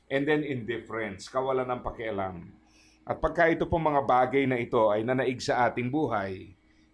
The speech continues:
eh, isipin mo ang idudulot niyan. Sabi nga natin eh, some problems can be avoided. Can you imagine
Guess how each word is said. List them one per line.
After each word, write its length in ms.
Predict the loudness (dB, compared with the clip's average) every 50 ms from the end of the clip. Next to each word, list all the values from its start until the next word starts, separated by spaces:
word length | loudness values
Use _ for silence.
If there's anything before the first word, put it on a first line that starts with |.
| _
eh, 100 | -2 -2 -2
isipin 400 | 0 2 2 0 2 2 0 0
mo 160 | 2 2 2 2
ang 80 | 2
idudulot 640 | 2 2 4 4 4 4 2 0 0 0 -2 -4 -4
niyan. 400 | -4 -4 -4 -4 -6 -8 -14 -18 -20 -20 -20 _ _ _ _ _ _ _ _ _ _
Sabi 400 | _ -2 0 0 2 2 2 4
nga 160 | 4 4 4
natin 400 | 4 4 4 4 2 2 2 2
eh, 80 | 0 -2
some 320 | 0 2 2 2 2 0
problems 640 | 2 2 4 4 4 2 2 0 0 0 -2 -4 -4
can 160 | -4 -4 -4
be 160 | -2 -2 0
avoided. 560 | 0 0 0 -2 -2 -2 -2 -2 -4 -4 -2
Can 160 | -4 -4 -2 0
you 80 | 0
imagine 720 | 0 0 0 0 0 0 0 -2 -4 -4 -6 -6 -6 -8